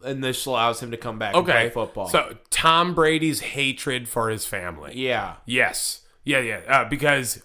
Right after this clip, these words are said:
Speaker 2: all he cares about is winning.
Speaker 1: Yeah, I think, uh, his family might not even be his top five, like, most important things in his life.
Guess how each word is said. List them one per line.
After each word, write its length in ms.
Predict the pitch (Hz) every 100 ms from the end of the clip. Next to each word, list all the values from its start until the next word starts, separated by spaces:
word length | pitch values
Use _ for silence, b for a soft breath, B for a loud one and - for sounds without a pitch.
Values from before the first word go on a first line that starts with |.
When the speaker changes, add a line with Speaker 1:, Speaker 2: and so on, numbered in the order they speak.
| -
Speaker 2:
all 200 | 156 175
he 220 | 160 202
cares 340 | - 170 151
about 280 | 143 123 117
is 140 | 117 92
winning. 340 | 98 71 69 _ b b b b b b
Speaker 1:
Yeah, 720 | - 143 156 160 175 175 143 113
I 180 | 120 131
think, 480 | - 180 175 175
uh, 540 | 190 170 165 156 151 151 - - - _ - _ _ _
his 260 | 165 208 -
family 400 | 190 190 220 220
might 240 | 190 175
not 200 | 170 170
even 160 | 165 165
be 180 | 151
his 140 | 151 147
top 260 | 160 147 135
five, 380 | 151 139 127 123
like, 180 | 120 127
most 260 | 117 107
important 300 | 117 123 104
things 180 | 113 104
in 60 | 101
his 120 | 95
life. 340 | 95 87 82